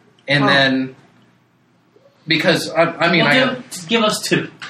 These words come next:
Speaker 1: I'll, I'll give you. You know, I'll give you two. Two is Spider-Man Two. I agree with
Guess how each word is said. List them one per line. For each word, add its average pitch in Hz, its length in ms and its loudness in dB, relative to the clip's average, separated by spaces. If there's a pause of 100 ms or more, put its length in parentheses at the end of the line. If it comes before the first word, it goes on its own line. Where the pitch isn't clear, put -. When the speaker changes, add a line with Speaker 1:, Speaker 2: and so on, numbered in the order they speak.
(160)
Speaker 1:
I'll, 233 360 2
I'll 254 60 0
give 262 140 0
you. 226 60 -4
You 208 100 -2
know, 220 140 4
I'll 214 260 4
give 220 120 -2
you 202 80 -2
two. - 220 0 (380)
Two 339 180 6
is - 200 2
Spider-Man 262 680 2
Two. - 360 0 (680)
I 262 260 2 (180)
agree 262 280 2
with 262 160 2